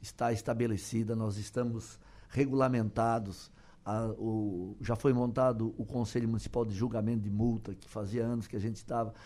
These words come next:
Nós temos o convênio estadual. Então, agora vamos fazer a concessão de novo do, do guincho, que a gente tá sem no momento. A gente vai de novo fazer a licitação. Então, assim, evoluímos bastante no trânsito.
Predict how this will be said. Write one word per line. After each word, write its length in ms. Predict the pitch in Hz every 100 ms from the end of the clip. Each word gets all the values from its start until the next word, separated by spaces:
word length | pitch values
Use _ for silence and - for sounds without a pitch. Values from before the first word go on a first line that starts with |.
| -
Nós 140 | 113 104
temos 220 | 143 127
o 40 |
convênio 460 | 113 127 113 127 123
estadual. 720 | 107 120 110 117 117 113 113 - - -
Então, 260 | - 117 120
agora 400 | 101 107 143 135
vamos 440 | 107 139 151 139
fazer 320 | - 120 127 127
a 80 |
concessão 580 | 117 123 110 110 - 131
de 100 | 113
novo 300 | 113 120 110
do, 420 | 107 123 127 117 - - - -
do 100 | 120
guincho, 400 | 107 135 135 -
que 120 | -
a 20 | 110
gente 180 | 120 113
tá 120 | 104
sem 320 | - 135 127
no 80 | 117
momento. 420 | 113 110 120 110
A 40 |
gente 220 | 104 104 104
vai 320 | 107 104 92 - - - -
de 180 | 101 104
novo 220 | 107 113
fazer 240 | 113 104 110
a 40 |
licitação. 540 | 107 - 95 - 120 123 - -
Então, 140 | 120
assim, 220 | 113 143
evoluímos 600 | 147 123 160 160 185 180
bastante 500 | 151 143 - 208 -
no 100 | 165
trânsito. 420 | 147 135 120 107